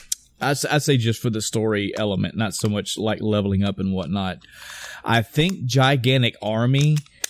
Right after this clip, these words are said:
is a side-scrolling, almost like, uh, <sighs> almost like Metal Slug-ish. Uh, you play in a mech and you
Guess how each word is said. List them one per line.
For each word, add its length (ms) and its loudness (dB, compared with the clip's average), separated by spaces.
is 240 2
a 240 4
side-scrolling, 960 2
almost 460 4
like, 320 0
uh, 580 2
<sighs> 680 -12
almost 300 4
like 120 4
Metal 280 2
Slug-ish. 960 0
Uh, 320 2
you 180 0
play 300 4
in 240 2
a 120 6
mech 540 2
and 400 2
you 680 0